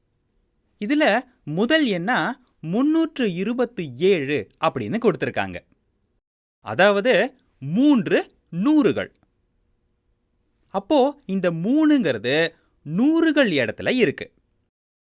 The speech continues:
அத நான் இங்க எழுதிக்கிறேன். இங்க பாருங்க,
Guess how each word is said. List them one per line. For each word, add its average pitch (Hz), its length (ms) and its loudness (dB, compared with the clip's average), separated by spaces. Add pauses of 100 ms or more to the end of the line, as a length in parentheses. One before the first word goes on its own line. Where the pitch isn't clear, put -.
(1000)
அத 220 240 0
நான் 277 380 2 (100)
இங்க 254 280 2
எழுதிக்கிறேன். 220 640 0 (800)
இங்க 226 240 2
பாருங்க, 165 520 2